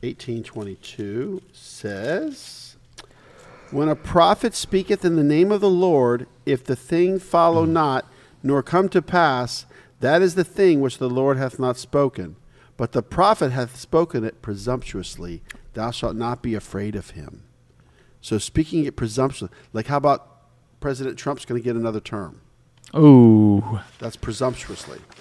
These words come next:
Speaker 1: Now, let's go back over that, that definition. "Showing little respect for others by doing things you have no right to do."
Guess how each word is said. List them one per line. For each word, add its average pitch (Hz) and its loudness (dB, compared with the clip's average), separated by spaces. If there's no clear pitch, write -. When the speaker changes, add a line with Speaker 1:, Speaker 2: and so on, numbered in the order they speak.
Speaker 1:
Now, 196 6
let's 202 6
go 202 -2
back 160 10
over 147 0
that, - -8
that 127 -10
definition. 123 -8
"Showing 165 4
little 196 6
respect 175 2
for - -2
others 156 2
by 131 2
doing 147 0
things 139 -4
you 131 -2
have 117 -6
no 135 -2
right 127 -4
to 127 -8
do." 101 -10